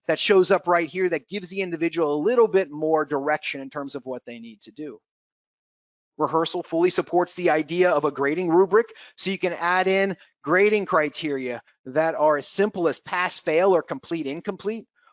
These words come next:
all the way to a completely configurable and customizable grading rubric that allows you to really put some, some emphasis behind the individual, uh, uh,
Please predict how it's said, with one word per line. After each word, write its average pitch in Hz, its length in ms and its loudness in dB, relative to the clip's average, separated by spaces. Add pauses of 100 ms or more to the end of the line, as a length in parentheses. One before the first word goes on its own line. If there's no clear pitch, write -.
(140)
all 208 300 8
the 226 100 6
way 202 260 4
to 165 140 -4
a 143 40 -4
completely 214 580 -10
configurable 196 840 -2
and 135 100 -10
customizable 165 800 -4
grading 165 400 -2
rubric 151 380 -2 (260)
that 156 240 2
allows 156 580 2
you 175 120 -8
to 165 180 -4
really 185 460 -6
put 190 260 -2
some, 160 340 -8
some 131 320 -8
emphasis 180 540 -2
behind 160 400 -2 (240)
the 180 80 -10
individual, 175 720 0
uh, 143 80 -4 (320)
uh, 139 180 0